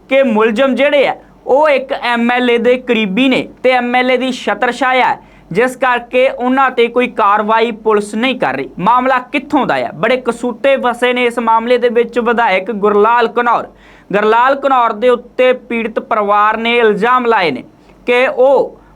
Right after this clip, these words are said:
ਮੁਲਜ਼ਮਾਂ ਨੂੰ ਬਚਾਉਣ ਦੀ ਕੋਸ਼ਿਸ਼ ਕਰ ਰਹੇ ਨੇ ਜਾਂ ਕੋਸ਼ਿਸ਼ ਕੀਤੀ ਜਾ ਰਹੀ ਹੈ। ਕੀ ਪੂਰਾ ਮਾਮਲਾ ਹੈ, ਕਿੱਥੋਂ ਦਾ, ਇਹਦੇ ਬਾਰੇ ਗੱਲ ਕਰਦੇ ਹਾਂ। ਤੁਸੀਂ ਜੁੜੇ ਹੋ ਲੋਕ ਪੁਆਇੰਟ ਨਿਊਜ਼ ਦੇ ਨਾਲ, ਮੈਂ ਤੁਹਾਡਾ ਆਪਣਾ ਹਰਿੰਦਰ ਬਾਜਵਾ।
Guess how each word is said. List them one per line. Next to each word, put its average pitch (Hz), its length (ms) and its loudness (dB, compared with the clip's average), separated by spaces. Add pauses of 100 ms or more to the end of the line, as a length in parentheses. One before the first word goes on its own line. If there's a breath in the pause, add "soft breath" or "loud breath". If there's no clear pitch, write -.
ਮੁਲਜ਼ਮਾਂ 240 560 2
ਨੂੰ 247 220 0
ਬਚਾਉਣ 220 480 0
ਦੀ 233 320 -4 (100)
ਕੋਸ਼ਿਸ਼ 277 400 0
ਕਰ 175 180 -2
ਰਹੇ 170 240 -2
ਨੇ 151 220 -4 (240)
ਜਾਂ 233 200 0
ਕੋਸ਼ਿਸ਼ 233 460 -2
ਕੀਤੀ 269 400 0
ਜਾ 143 240 0
ਰਹੀ 147 240 -2
ਹੈ। - 40 -8 (500 loud breath)
ਕੀ 277 160 2
ਪੂਰਾ 269 340 0
ਮਾਮਲਾ 254 380 2
ਹੈ, 269 80 0
ਕਿੱਥੋਂ 262 440 -4
ਦਾ, 240 160 0
ਇਹਦੇ 247 160 2
ਬਾਰੇ 233 220 -2
ਗੱਲ 208 220 -2
ਕਰਦੇ 208 340 -2
ਹਾਂ। 226 100 0
ਤੁਸੀਂ 208 260 -8
ਜੁੜੇ 196 240 2
ਹੋ 202 80 4
ਲੋਕ 160 260 -2
ਪੁਆਇੰਟ 175 280 -4
ਨਿਊਜ਼ 147 220 -4
ਦੇ 156 120 -2
ਨਾਲ, 143 420 0
ਮੈਂ 143 240 -4
ਤੁਹਾਡਾ 123 300 -4
ਆਪਣਾ 123 380 -6
ਹਰਿੰਦਰ 120 340 -6
ਬਾਜਵਾ। 151 480 -2